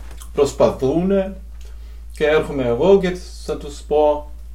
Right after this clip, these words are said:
«Διαβάστε αυτό, διαβάστε αυτό, κάνετε αυτή την αναπνοητική άσκηση, κάνετε το γιόγα σας κάθε μέρα, κάτω από το πάπλωμα, πακ, ηρεμία, πακ,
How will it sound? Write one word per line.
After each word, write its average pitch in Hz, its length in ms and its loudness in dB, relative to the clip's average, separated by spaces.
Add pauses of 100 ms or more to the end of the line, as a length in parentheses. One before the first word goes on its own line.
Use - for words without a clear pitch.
(160)
«Διαβάστε 117 460 -6
αυτό, 143 360 -4
διαβάστε 110 400 -6
αυτό, 139 300 -2
κάνετε 117 340 -4
αυτή 113 280 -4
την 110 220 -4
αναπνοητική 107 960 -6
άσκηση, 135 640 -4 (1080)
κάνετε 120 340 0
το 107 140 -2
γιόγα 135 380 6
σας 123 420 -4
κάθε 113 280 -4
μέρα, 131 680 -2 (320)
κάτω 120 340 0
από 101 140 -6
το - 100 -8
πάπλωμα, 127 800 0 (100)
πακ, 123 260 -4 (880)
ηρεμία, 127 800 -2 (380)
πακ, 123 260 0